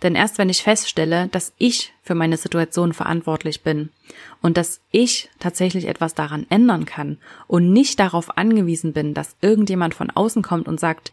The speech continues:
„Isa, jetzt komm mal mit, komm, wir machen das so und so und ich zeig dir, wie's geht und dann kannst du alles.“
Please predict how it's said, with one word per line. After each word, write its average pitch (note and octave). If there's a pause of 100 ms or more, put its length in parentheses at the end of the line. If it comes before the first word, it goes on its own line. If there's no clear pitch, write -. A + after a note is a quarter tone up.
„Isa, E3+
jetzt D3+
komm G#3
mal A3+
mit, F4
komm, C4+
wir G3+
machen G#3+
das F#3
so G#3
und F3
so C#4+
und D#3+
ich E3
zeig G3+
dir, F3
wie's E3
geht C4 (520)
und F#3
dann F#3+
kannst F3+
du D#3+
alles.“ C#3+